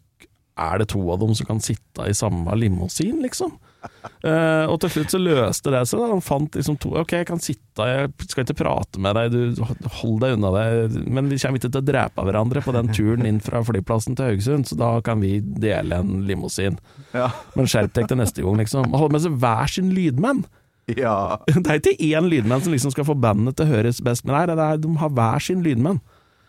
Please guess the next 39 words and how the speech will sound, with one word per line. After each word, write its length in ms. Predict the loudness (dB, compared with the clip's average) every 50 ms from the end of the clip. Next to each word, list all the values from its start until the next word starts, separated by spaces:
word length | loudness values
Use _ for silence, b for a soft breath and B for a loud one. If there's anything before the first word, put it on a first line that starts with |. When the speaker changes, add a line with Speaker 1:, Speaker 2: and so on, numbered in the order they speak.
| b b b
Speaker 2:
Ja, 140 | 0 0 0 2
vi 160 | 0 0 2
har, 240 | 2 0 0 -2 -4 -4 -4 -2 -2
ehm, 420 | 0 0 0 0 0 0 0 0 -2 -2 -4 -6 -10 _ _ _ _ _ _ -2
i 80 | 0 0 2
Norge 400 | 2 2 2 0 0 -2 -2 -2 -2
så 80 | -4 -6
tror 220 | -4 -2 -2 0
jeg 140 | 0 0 0 0
det 100 | 0 0
er 440 | 0 0 0 0 0 -2 -2 -4 -8 -6 _ 0
a-ha 320 | 0 0 0 0 0 0 0 -2 -4 -12 -14 -8
som 160 | -6 -4 -4
er 400 | -4 -4 -4 -4 -4 -4 -6 -6 -8 -10 _
liksom 540 | -6 -6 -6 -4 -6 -6 -6 -4 -4 -6 -8 -10 -14 _ _ _ b b b b b b b b _ -20 _ _
Eagles 720 | _ _ -2 -2 0 0 2 0 0 0 -2 -6 -10 -10 -10 -6 -4
eller 400 | -2 -2 0 0 0 -2 -2 -2
Metallica 600 | -2 -4 -4 -2 0 0 0 0 -2 -4 -4 -4 -4
for 140 | -2 -4
den 100 | -4 -4
saks 220 | -4 -6 -10 -8 -6
skyld. 160 | -6 -6 -6 -6 -2
Speaker 1:
Ja, 160 | 0 2 2
og 140 | 2 2 2
så 80 | 2 2
er 140 | 2 2 2
det 40 | 0
jo 60 | 0
et 140 | 0 -2 -2
eller 140 | 0 -2 0
annet 100 | 0 0
når 100 | 2 2 2
det 80 | 2 2
blir 320 | 4 4 4 4 2 0
så 240 | 0 -2 -2 0 2
Speaker 2:
Ikke 140 | 2 4 2
det. 80 | 4 2
Speaker 1:
dårlig 280 | 4 4 4 2 0 0
stemning 480 | 0 0 2 2 0 0 0 0 0